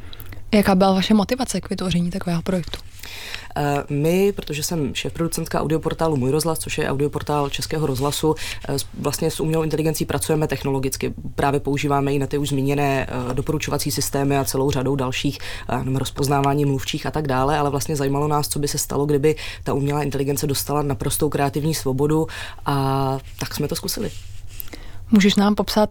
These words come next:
Speaker 1: eh, trošku podrobněji ty dvě série? Oni se od sebe lišili právě tou formou spolupráce s umělou inteligencí?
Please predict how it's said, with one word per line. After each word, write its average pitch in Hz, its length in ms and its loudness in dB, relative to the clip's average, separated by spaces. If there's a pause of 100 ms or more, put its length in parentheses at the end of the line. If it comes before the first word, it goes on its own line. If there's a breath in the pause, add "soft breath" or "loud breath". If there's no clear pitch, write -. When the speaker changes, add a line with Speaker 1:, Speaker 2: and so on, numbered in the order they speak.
(140)
Speaker 1:
eh, 190 320 4
trošku - 260 -2
podrobněji 196 480 4
ty 220 100 2
dvě 208 160 2
série? 208 440 0
Oni 214 140 0
se 208 120 -2
od 190 100 -4
sebe 214 160 0
lišili 202 340 0
právě 196 320 2
tou 214 120 0
formou 196 340 0
spolupráce 175 640 -2
s - 100 -6
umělou 165 180 0
inteligencí? 165 600 -2